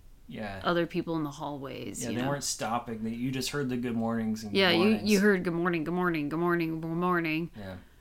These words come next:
Speaker 2: But I'm assuming that everyone stopped in the hallways to say
Speaker 1: Right.
Speaker 2: good morning to their boss, and,
Speaker 1: Yeah.
Speaker 2: you know,
Speaker 1: They
Speaker 2: that's
Speaker 1: probably
Speaker 2: another
Speaker 1: did.
Speaker 2: <laughs> Tumblr thing we could do,
Speaker 1: <laughs>
Speaker 2: like,
Speaker 1: Yeah.
Speaker 2: walking through hallways of <laughs> office
Speaker 1: So,
Speaker 2: buildings.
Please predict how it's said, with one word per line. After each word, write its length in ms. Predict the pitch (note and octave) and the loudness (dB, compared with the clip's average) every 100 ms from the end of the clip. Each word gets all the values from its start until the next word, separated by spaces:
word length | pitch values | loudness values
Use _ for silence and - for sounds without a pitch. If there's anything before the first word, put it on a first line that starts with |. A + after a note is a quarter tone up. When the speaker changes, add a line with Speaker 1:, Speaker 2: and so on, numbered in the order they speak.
| - - - - - - - - | -20 -20 -20 -20 -20 -20 -20 -2
Speaker 2:
But 260 | F#3+ F3 - | 4 4 4
I'm 240 | F3 G3+ G3+ | 4 6 6
assuming 760 | - - A#3+ B3 A#3 F#3+ F#3 | 4 6 10 10 10 8 6
that 200 | F3 E3+ | 4 4
everyone 480 | - F#3+ G#3 G3 F#3 | 4 6 6 6 4
stopped 580 | E3+ - - F#3 G3 - | 2 2 8 10 10 6
in 120 | G3+ | 4
the 80 | F3+ | 6
hallways 680 | E3+ F3+ F#3 F3 D#3+ D#3 E3 | 4 4 6 6 6 4 0
to 160 | - F3 | -4 0
say 280 | C3+ F3 E3+ | 2 4 4
Speaker 1:
Right. 80 | |
Speaker 2:
good 100 | E3+ | 2
morning 500 | E3+ F3 F3+ F3 E3 D#3 | 0 2 4 4 2 0
to 160 | F3 | -2
their 220 | D#3 D#3+ | 0 0
boss, 640 | D3 D#3+ D3+ C#3 C#3 D3+ - | -2 -2 0 2 0 -2 -4
and, 300 | D3+ C3+ - | -2 -4 -2
Speaker 1:
Yeah. 80 | D#3+ | 0
Speaker 2:
you 60 | |
know, 160 | D3+ C3 C3 C#3+ - - | 0 -2 -6 -10 -16 -10
Speaker 1:
They 80 | |
Speaker 2:
that's 80 | B2+ | -6
Speaker 1:
probably 220 | C#3 C3+ G3 | -2 2 4
Speaker 2:
another 420 | F#3+ F#3+ F3+ F3 | 4 4 4 2
Speaker 1:
did. 80 | - - | 0 -6
Speaker 2:
<laughs> 180 | - - | -12 -8
Tumblr 440 | - F#3 F3 - | 0 4 4 4
thing 420 | - G3+ A3 A3 G#3+ | 4 6 8 8 8
we 80 | |
could 220 | A3 A#3+ C4+ | 4 6 8
do, 140 | D4 | 8
Speaker 1:
<laughs> 180 | B3 C#4 | 8 8
Speaker 2:
like, 240 | G#3 F#3+ | 6 6
Speaker 1:
Yeah. 100 | F#3+ | 2
Speaker 2:
walking 460 | F#3+ F#3 F#3+ G#3 G3 | 0 0 0 2 -2
through 220 | F#3 F#3 | 0 0
hallways 680 | E3+ F3 E3+ E3+ D#3+ D#3+ E3+ F3+ - | 2 2 2 0 0 0 -2 -4 -2
of 380 | - B3+ B3 - - - - | -4 -4 -6 -8 -14 -20 -20
<laughs> 360 | - - - - | -20 -20 -10 0
office 320 | F3+ F3+ D#3+ | 0 0 -4
Speaker 1:
So, 40 | |
Speaker 2:
buildings. 540 | F3+ D#3 - - F3 | -2 -2 -2 -4 -6